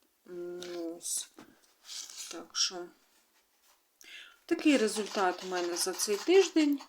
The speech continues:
Вибачте, будь ласка, мене пересушило знову крисьониша мого.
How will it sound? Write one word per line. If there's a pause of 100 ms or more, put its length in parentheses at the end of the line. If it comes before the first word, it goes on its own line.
(1120)
Вибачте,
будь
ласка,
мене
пересушило
знову (960)
крисьониша
мого.